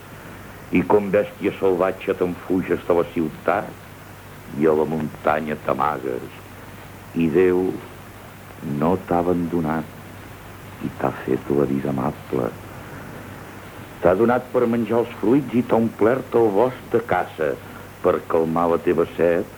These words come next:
la font fresca i regalada al teu pas no s'ha aturat.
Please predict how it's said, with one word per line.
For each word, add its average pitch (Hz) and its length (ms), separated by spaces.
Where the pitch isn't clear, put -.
la 78 160
font 80 320
fresca 80 440
i 82 60
regalada 80 480
al 78 160
teu 82 160
pas 80 280
no 80 180
s'ha - 160
aturat. 82 380